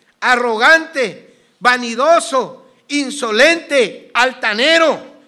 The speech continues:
presuntuoso, orgulloso. Por eso nos conviene ser humildes. Amén. Pero ¿cuál es el problema?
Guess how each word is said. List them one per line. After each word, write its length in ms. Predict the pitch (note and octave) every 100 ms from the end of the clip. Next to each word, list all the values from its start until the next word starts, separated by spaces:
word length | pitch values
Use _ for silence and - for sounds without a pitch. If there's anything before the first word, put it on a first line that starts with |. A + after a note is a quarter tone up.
| _ _ _ _
presuntuoso, 1300 | A#3+ A#3+ A#3+ A#3 A#3 C#4+ F4 - C#4 A3 B2+ - -
orgulloso. 920 | B3 A3 A3 A3 B3+ C4 C4 F3+ B2+ _ _ _ _ -
Por 160 | B3+ D4
eso 180 | D4 D#4
nos 160 | C#4+
conviene 460 | C#4+ B3+ C#4 E4 D#4
ser 220 | - D4
humildes. 920 | C#4+ C#4+ E4 E4 B3 D#3+ - - - _ _ _ _ _ _ _ _ _ _ _ _ _ _ _ _ _ _ _ _ _ _ _
Amén. 720 | G#3+ F4 F#4 E4 E3 C3 - - - - - _ _ _ _ _ _ _
Pero 240 | C#4 D4
¿cuál 200 | D4 E4+
es 100 | F4+
el 160 | D#4+ D#4+
problema? 960 | D#4+ C#4+ D#4 F4+ F4+ D4+ F#3 - -